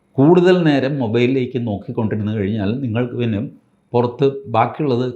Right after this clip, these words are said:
കാണാൻ കുറച്ച് സമയം പിടിക്കും. മെല്ലെ തലവേദന എടുക്കും, തലയ്ക്കൊരു പെരുപ്പ് പോലെ തോന്നും. അങ്ങനെയൊക്കെയാണ് ഈ രശ്മികളുടെ പ്രത്യേകത. അതുകൊണ്ട്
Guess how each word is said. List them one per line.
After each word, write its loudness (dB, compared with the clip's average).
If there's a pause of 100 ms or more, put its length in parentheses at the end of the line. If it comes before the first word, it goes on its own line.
(140)
കാണാൻ 2
കുറച്ച് -4
സമയം 0
പിടിക്കും. -6 (920)
മെല്ലെ 2 (100)
തലവേദന 2
എടുക്കും, -6
തലയ്ക്കൊരു 0
പെരുപ്പ് 2
പോലെ 2 (100)
തോന്നും. -6 (460)
അങ്ങനെയൊക്കെയാണ് 4
ഈ 0
രശ്മികളുടെ 0
പ്രത്യേകത. -4 (920)
അതുകൊണ്ട് 6